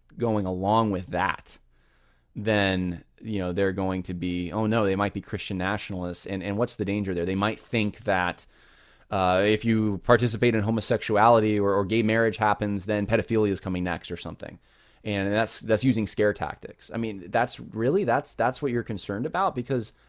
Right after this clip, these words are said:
I don't know if you saw, like, Netflix had something called Cuties. <laughs> And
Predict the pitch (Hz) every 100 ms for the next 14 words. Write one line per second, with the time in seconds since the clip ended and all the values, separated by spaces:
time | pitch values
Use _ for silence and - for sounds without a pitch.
0 | - 170 202 185 - - 208 175 113 107
1 | 104 - 165 - 143 123 - 131 107 -
2 | 143 131 131 107 - 190 107 80 - -
3 | 113 143 123